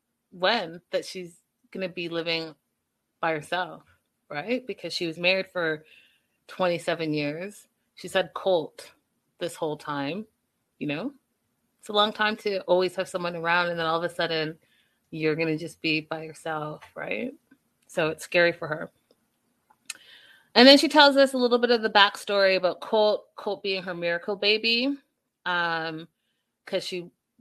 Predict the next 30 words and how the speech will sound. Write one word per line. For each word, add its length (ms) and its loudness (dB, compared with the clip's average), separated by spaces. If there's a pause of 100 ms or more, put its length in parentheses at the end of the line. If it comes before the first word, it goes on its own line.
(440)
thought 220 4
that 100 -4
she 120 -10
couldn't 240 -2
get 220 -2
pregnant, 600 0
and 180 -2
then 160 0
she 160 -8
got 280 0
pregnant. 580 -4 (280)
Then 140 0
Colt 240 -2
was 140 -6
born 340 -2
early, 640 -2 (220)
and 100 -4
he 60 -4
wasn't 280 2
expected 480 -8
to 120 -14
live. 560 0 (460)
He 100 -8
was 80 -4
on 140 0
a 40 -4
ventilator 640 -2
for 160 -8
five 320 -2
months, 640 2